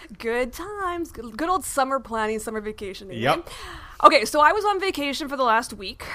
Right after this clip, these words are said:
Speaker 1: Um, I had a wonderful time in the B C's interior. I was in Penticton. I was in,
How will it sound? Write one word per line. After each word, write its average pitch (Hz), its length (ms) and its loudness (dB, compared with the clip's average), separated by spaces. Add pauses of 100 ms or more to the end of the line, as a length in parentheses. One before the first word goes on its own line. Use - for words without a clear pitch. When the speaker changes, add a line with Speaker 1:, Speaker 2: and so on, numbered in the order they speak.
(160)
Speaker 1:
Um, 214 720 4
I 214 120 -4
had 208 120 -4
a 202 80 -4
wonderful 247 480 -4
time 220 520 -2
in 214 500 -6
the 214 60 -6
B 208 140 -12
C's 214 380 -14
interior. 240 680 -6
I 220 40 -2
was 202 120 -10
in 185 60 -18
Penticton. - 720 -8
I 285 80 -4
was 240 180 -8
in, 220 160 -8